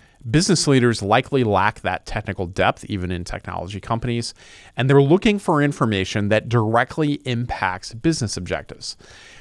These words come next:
That creates a chasm. It's a chasm between two knowledge bases, one from a business perspective, one from the cybersecurity perspective,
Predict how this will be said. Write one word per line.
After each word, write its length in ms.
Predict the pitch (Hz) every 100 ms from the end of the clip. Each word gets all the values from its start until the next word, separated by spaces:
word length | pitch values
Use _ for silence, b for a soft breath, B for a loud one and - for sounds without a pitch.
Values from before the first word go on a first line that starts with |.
| B
That 200 | - 160
creates 260 | - 170 170
a 60 | -
chasm. 520 | 170 147 80 60 - -
It's 160 | 131
a 60 | 120
chasm 560 | - 180 160 127 123
between 560 | 117 113 - 127 123 117
two 380 | - 180 170 160
knowledge 500 | 143 123 127 120 98
bases, 520 | 110 101 - - - b b b b b
one 440 | 117 165 135 143 -
from 200 | - 123
a 60 | 113
business 300 | 110 107 98
perspective, 600 | 107 - 107 110 101 101
one 340 | - 110 110 107
from 380 | - 110 101 98
the 80 |
cybersecurity 720 | 98 107 98 95 - - 101
perspective, 580 | - 95 - 87 87 85